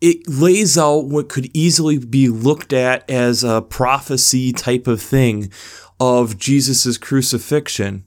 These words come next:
But I would say it's more personal than that. I would say it's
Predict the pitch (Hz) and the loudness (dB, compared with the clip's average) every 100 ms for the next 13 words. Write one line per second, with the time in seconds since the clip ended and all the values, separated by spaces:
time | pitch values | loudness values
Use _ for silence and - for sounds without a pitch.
0 | _ 127 160 170 226 180 - 180 170 147 | _ 0 2 2 0 0 2 2 0 0
1 | 151 147 143 - _ - 165 170 - 131 | 0 2 0 -4 _ -2 2 4 2 2
2 | 120 107 107 110 98 82 - - _ - | 0 0 -6 -6 -8 -10 -16 -20 _ -4
3 | 156 208 170 - 170 156 147 | 0 4 4 2 0 0 -2